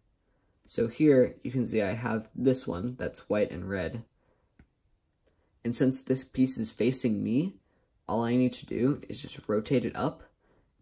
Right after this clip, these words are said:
And now you can see that it's on the top layer right next to the yellow center, right where we want it. After we put this piece up, we're gonna continue to look around the middle layer to see if there's any other white pieces. And as you can see, there's not.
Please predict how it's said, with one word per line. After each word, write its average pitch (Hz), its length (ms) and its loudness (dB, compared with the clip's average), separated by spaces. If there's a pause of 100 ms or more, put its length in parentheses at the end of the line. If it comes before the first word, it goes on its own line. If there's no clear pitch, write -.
And 117 100 2
now 113 220 2
you 135 180 -4
can 120 180 -2
see 117 140 -4
that 101 180 2
it's 101 280 -4
on 117 180 0
the 131 80 2
top 117 260 -2
layer 104 360 0
right 101 200 -4
next - 260 -12
to 110 100 -6
the 110 100 -2
yellow 104 260 0
center, 101 380 -4
right 107 220 -2
where 104 140 -4
we 101 120 -6
want - 240 -10
it. - 220 -20 (1800)
After 139 280 2
we 143 60 8
put - 240 2
this 104 200 0
piece - 300 -8
up, - 280 -6 (340)
we're 135 160 6
gonna 151 140 6
continue 127 500 2
to 117 60 4
look 113 200 2
around 101 220 0
the 101 60 -2
middle 104 260 0
layer 92 320 -2
to - 160 -14
see 87 160 -4
if 98 100 -6
there's - 200 -6
any 110 260 0
other 92 220 -2
white 67 260 -4
pieces. - 600 -14 (720)
And 95 120 -6
as 120 180 0
you 113 60 -8
can 107 120 -2
see, 110 480 0
there's 69 300 -4
not. 69 440 -8